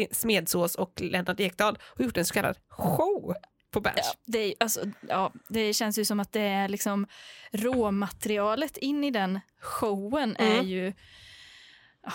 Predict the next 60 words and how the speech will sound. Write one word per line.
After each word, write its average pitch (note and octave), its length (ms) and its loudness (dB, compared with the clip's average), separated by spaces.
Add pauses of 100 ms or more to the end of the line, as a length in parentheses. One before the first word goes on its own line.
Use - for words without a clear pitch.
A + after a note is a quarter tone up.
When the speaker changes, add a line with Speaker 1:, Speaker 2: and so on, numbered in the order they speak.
(560)
Speaker 2:
show, - 180 -4
show, A#3 460 2
shownivån A3+ 1000 2
där - 280 -6
är - 80 -2
väl G#3 100 -4
kanske F#3+ 240 -6
inte, - 340 -10 (520)
jag - 80 -18
har - 100 -6
ju C#4+ 80 -2
mer C4 140 -2
att - 140 -10
önska. - 260 -6 (200)
Speaker 1:
Det A3+ 120 0
är A3+ 100 2
inte A3 160 -4
jättemycket G3+ 500 -4
erfarenhet. - 460 -4 (140)
Men, A#3 160 2
eh, A3+ 260 4
det, G#3+ 80 0
jag A#3 100 2
ser C4 160 2
att, G#3 80 -2
också G#3 320 -2
att G#3 40 -4
de G#3 140 2
nämner F#3 240 4
Elisabeth F#3+ 400 0
Höglund A3 300 2
här. - 200 0
Speaker 2:
Mm. A#3+ 280 -2
Speaker 1:
Men A#3 120 2
hon A3+ 220 2
hoppade A#3 240 0
faktiskt - 220 -2
av A#3 180 4
precis G3 360 -2
innan F#3 180 2
premiären. F#3+ 460 2
Speaker 2:
Ja, A#3+ 100 2
okej. G#3 280 -6 (220)
Ja. A3+ 140 2 (1400)
Speaker 1:
Eh, G3 220 4
vännen G3 340 2
här G#3+ 120 2
till A3 120 0
bloggaren G#3 300 2
sa F#3+ 300 4
att F#3 320 2
han G3 120 -2
för - 120 -4
evigt F3+ 280 2
kommer F3+ 140 0
förneka F3+ 420 0
att F3 60 -2
han F3+ 80 0
var F#3+ 80 2
där. G#3+ 360 -2